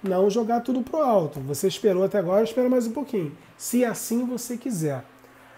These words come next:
Lembrando a vocês, isso aqui é uma consulta generalizada, tá?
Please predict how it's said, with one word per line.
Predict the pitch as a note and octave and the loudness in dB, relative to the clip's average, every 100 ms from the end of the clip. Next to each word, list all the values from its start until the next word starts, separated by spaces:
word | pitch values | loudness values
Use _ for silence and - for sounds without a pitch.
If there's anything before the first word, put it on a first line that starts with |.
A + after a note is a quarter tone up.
| - | -2
Lembrando | A#3+ B3+ D4 D#4 | 4 6 8 6
a | |
vocês, | C#4+ C4+ - D#3+ C3+ - - | 6 4 2 -2 -2 -10 -4
isso | A#3 B3+ C4 A#3+ | 2 2 4 0
aqui | F#3+ A#3 | 2 2
é | |
uma | A#3 A3 | 2 2
consulta | A#3 G#3 - A#3 A3+ | 2 0 0 -2 0
generalizada, | F#3 A#3 A#3 G#3 G3 E3 D3 E3+ G#3 | 0 2 2 2 2 0 -2 -2 -2
tá? | F3+ F#3 A3+ | -2 -2 -4